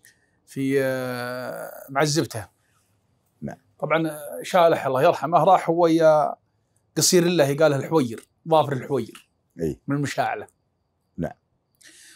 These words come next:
Speaker 1: راحوا وسافروا. الناس من أول سافروا يسافرون بالشهور. وطولوا في سفرهم. ويوم قدهم راجعين جاه الخبر شالح.
Speaker 2: الله.
Speaker 1: إن معزبته ومعزبة،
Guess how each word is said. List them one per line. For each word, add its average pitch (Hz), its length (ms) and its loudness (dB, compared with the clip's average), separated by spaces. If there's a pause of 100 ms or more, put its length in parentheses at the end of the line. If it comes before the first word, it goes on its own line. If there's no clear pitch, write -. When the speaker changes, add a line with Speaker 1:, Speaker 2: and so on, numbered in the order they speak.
(160)
Speaker 1:
راحوا 175 320 4
وسافروا. 120 480 0 (340)
الناس 208 300 2
من 220 100 4
أول 165 280 6
سافروا 160 320 2
يسافرون 208 360 2
بالشهور. - 420 -8 (1700)
وطولوا 151 500 2
في 127 80 -4
سفرهم. 113 560 -6 (840)
ويوم 196 320 4
قدهم 208 260 4
راجعين 208 580 2
جاه 170 240 4
الخبر 120 300 -2
شالح. - 440 -12 (280)
Speaker 2:
الله. 69 640 -10
Speaker 1:
إن 147 140 -2
معزبته 170 580 2 (460)
ومعزبة، 165 500 0